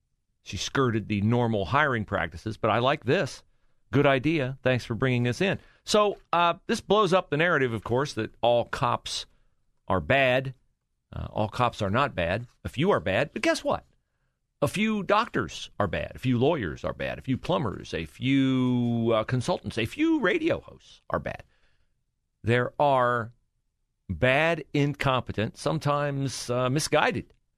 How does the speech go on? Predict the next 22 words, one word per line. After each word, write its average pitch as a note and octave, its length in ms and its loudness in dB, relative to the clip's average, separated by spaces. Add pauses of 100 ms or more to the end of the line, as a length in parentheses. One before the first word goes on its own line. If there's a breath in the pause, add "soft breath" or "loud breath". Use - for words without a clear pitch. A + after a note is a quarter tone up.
(560)
and G#2+ 340 0
sometimes, C#3+ 880 -2
yeah, G#3 260 2 (340)
even, D#3 580 0 (760)
uh, - 120 -18 (400)
evil F3 400 0 (120)
people - 360 -2 (100)
in A#2 100 2
every A#2 440 0
profession. - 480 -2 (280)
Stands E3+ 360 0
out A2+ 160 2
more A2 260 -2 (580)
when B2 140 2
it's - 120 -2
a A2 40 -2
police A#2+ 380 0
officer, G2+ 340 0
of F#2 100 -4
course, F3+ 300 0
because A2+ 580 -2 (1700)
at F2+ 220 -2